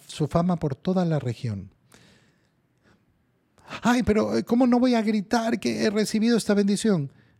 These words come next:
Mira, muchas veces puede que no entendamos por qué el Señor nos pide algo.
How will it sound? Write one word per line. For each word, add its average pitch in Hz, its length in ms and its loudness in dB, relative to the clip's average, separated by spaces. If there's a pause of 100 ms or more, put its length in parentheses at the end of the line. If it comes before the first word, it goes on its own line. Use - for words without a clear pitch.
(240)
Mira, 156 440 0 (920)
muchas 196 460 0
veces 147 680 -2 (400)
puede 160 220 0
que 151 120 0
no 139 120 2
entendamos 131 1000 -2 (920)
por 151 200 2
qué 190 200 0
el 151 120 0
Señor 139 360 -2
nos 135 240 -4
pide 117 300 -2
algo. 92 380 -6